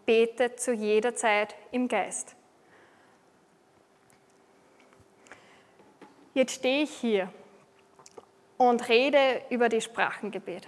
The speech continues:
rede über die Erfüllung im Geist. Und manche von euch wird das richtig frustrieren, weil sie die denken, "So oft habe ich schon gebetet, so viele Jahre und nichts ist passiert.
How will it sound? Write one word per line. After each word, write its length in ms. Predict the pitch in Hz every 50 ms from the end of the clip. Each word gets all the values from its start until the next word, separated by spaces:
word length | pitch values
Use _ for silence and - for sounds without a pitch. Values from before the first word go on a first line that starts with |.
| - - -
rede 220 | 247 277 277 277
über 140 | 277 269 254
die 80 | 254
Erfüllung 420 | 247 240 254 - 269 262 277 269 254
im 120 | 247 240
Geist. 440 | 226 196 - - 185 - - - - _ _ _ _ - - - - - - - - - _ _ _ _ _ _ _ _ _ _ -
Und 200 | 262 247 240 240
manche 360 | 226 226 233 240 - - 302
von 200 | - 311 311 294
euch 400 | - 233 233 247 262 262 - -
wird 200 | 262 247 247 -
das 260 | 240 - - - -
richtig 420 | 240 269 269 - 277 - 285 294
frustrieren, 720 | - - - 285 269 - - - - 240 220 202 196 202 196 - - -
weil 180 | 233 214 214
sie 100 | - 240
die 140 | 240 269 254
denken, 460 | - 254 240 240 240 - - 262 262 - - - - - - - - - - _ _ _ _ -
"So 280 | - - - - 311
oft 460 | 311 330 311 302 330 320 - - -
habe 180 | - 269 254 269
ich 100 | 262 -
schon 200 | - 262 247 240
gebetet, 580 | 233 233 - 202 196 196 196 - 190 - - - -
so 280 | - - - - 302 311
viele 320 | 302 - 302 302 294 294
Jahre 460 | 277 240 220 208 208 202 196 214 196 202 - - _ _ - _ _ _ _ _
und 240 | - 247 247 247 247
nichts 360 | 269 277 330 330 - - -
ist 300 | - - 269 262 - -
passiert. 500 | - 277 262 - - 214 180 160 - -